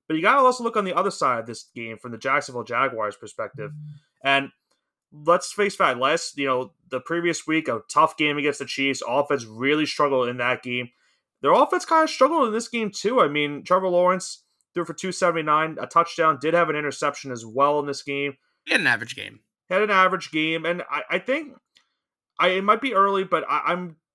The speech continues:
Speaker 1: concerned how they've played so far in the season. They kind of, they, I don't know what Jacksonville is so far on this young season,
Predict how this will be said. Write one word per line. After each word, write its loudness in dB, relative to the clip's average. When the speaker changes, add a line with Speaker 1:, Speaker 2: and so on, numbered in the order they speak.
Speaker 1:
concerned 2
how 4
they've -2
played 0
so -2
far -2
in -10
the -18
season. -12
They -4
kind 2
of, 0
they, 0
I 2
don't 0
know 2
what 0
Jacksonville -2
is -6
so -2
far -6
on -4
this -12
young -2
season, -6